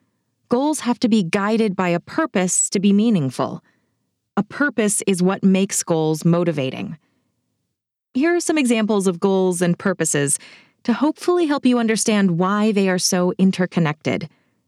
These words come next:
Let's say your goal is to perform a concert at Carnegie Hall. You work towards that goal and practice endlessly. After all, as the saying goes,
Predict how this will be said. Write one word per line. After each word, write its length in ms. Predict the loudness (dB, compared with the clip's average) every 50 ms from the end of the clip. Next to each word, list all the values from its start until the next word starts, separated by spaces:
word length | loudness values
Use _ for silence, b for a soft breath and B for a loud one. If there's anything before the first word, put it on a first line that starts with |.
| _ _ _ _ _ _ _ _ _ _ _ _ _ _ _ -2
Let's 260 | 0 0 0 -2 -4
say 240 | -4 -2 -2 0 0
your 220 | 2 0 0 -2 -2
goal 340 | -2 0 0 2 0 0
is 200 | 0 0 0 0
to 100 | 0 -2
perform 400 | 0 0 -2 -2 -2 0 0 0
a 60 | 0 0
concert 480 | -2 -2 -2 -2 0 0 -2 -2 -2 -2
at 160 | -4 -6 -6
Carnegie 460 | -6 -4 -2 0 0 0 0 0 0
Hall. 420 | 0 0 -2 -2 -4 -6 -10 -12 -14 _ _ _ _ _ _ _ _ _ _ _
You 180 | 2 2 2 4
work 340 | 2 2 0 0 -4 -6 _
towards 320 | -4 -2 0 0 0 0
that 240 | -2 -2 -2 -2 -2
goal 320 | -2 -2 0 0 0 0
and 180 | 0 0 0 -2
practice 460 | 0 -4 -4 -4 -2 -2 -2 -2 -2 -4 -2
endlessly. 800 | 0 2 2 2 2 2 0 0 -2 -4 -4 -4 -6 -6 -8 -10 b b b b b b b b b _ _ _
After 280 | -6 -6 -2 0 0 0
all, 220 | 0 -2 -2 -2
as 160 | -2 -2 -2
the 140 | -2 -2 -2
saying 340 | -2 -2 -2 0 2 0 0
goes, 380 | 0 0 0 0 -2 -2 -4